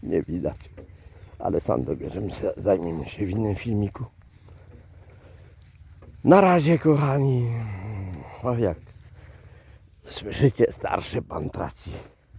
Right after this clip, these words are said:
traci oddech.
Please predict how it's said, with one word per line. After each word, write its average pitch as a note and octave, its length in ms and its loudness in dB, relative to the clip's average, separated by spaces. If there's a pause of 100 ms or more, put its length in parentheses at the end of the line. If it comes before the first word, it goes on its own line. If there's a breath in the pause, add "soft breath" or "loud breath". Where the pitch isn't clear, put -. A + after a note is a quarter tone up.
(1120 soft breath)
traci E2+ 500 0
oddech. G#2+ 680 2